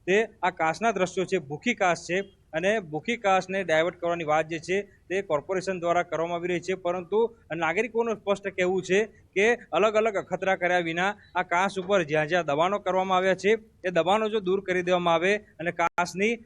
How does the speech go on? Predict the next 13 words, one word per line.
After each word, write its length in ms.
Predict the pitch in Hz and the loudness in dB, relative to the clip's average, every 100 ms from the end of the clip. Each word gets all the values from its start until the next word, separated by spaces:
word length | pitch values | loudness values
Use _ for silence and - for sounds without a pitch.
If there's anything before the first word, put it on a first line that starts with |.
| _ 165 | _ -4
સાફ 240 | - 202 | 2 2
સફાઈ 320 | 214 214 208 196 | 2 2 2 2
જો 100 | 202 | 0
કરવામાં 420 | 175 175 180 170 | 2 2 4 4
આવે 240 | 165 208 220 _ _ | 4 2 -2 _ _
તો 260 | 196 226 240 - | 2 4 4 -2
અહીંયા 360 | 156 180 208 233 | -2 2 2 2
જે 100 | 208 | -2
પાણી 340 | 214 170 202 | -2 0 0
ભરાવાની 360 | 226 208 202 208 | 2 2 2 0
સમસ્યા 420 | 190 175 185 190 | -4 -2 -2 0
જે 160 | 175 175 | 0 -2
છે 260 | 170 196 | 0 0